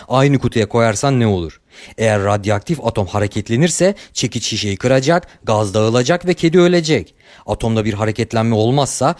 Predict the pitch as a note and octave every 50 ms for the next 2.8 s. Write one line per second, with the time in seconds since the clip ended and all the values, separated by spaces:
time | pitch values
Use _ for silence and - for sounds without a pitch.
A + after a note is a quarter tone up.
0 | - - - G2 A2 G#2 A#2 A2+ A#2 A2 - - G#2+ A2+ - - A2 G#2+ A2 G2+
1 | A#2+ A#2 E3 D#3+ C3+ C3+ A2+ G2+ G2 G2+ C#3 F3 F3 - - _ - A2 - -
2 | G#2 G#2+ C#3 D3 C#3 - - D3 C#3 C3+ B2 B2 A2 F2+ -